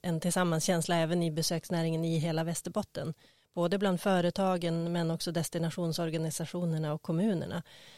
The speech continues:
Så att jag tror att vi har en anda av lärande och välvilja gentemot varandra. Så klimatet är sådant att det är mycket lättare att snappa upp. Ja, men där har de gjort något bra, då vill jag göra likadant och sådär. Så att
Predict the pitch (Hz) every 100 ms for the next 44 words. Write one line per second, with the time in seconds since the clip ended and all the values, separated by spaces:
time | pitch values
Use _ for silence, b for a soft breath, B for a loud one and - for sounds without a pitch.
0 | B - 180 170 - - 143 190 190 -
1 | 226 233 190 - - 175 175 190 190 180
2 | 175 - 220 175 185 226 208 175 165 160
3 | 180 - 185 185 170 185 185 175 175 175
4 | - _ - - - 165 180 202 180 180
5 | 214 190 180 180 180 180 180 180 - 208
6 | 233 160 - 170 B B B B - 180
7 | 175 - - 202 247 190 - 170 - 175
8 | 160 175 156 165 160 165 165 175 165 165
9 | 175 165 - 170 165 180 165 185 165 -
10 | 175 180 180 196 175 185 175 156 160 147
11 | 156 151 - 147 165 165 160 175 165 156
12 | 151 147 151 156 151 147 147 170 160 147
13 | 110 170 180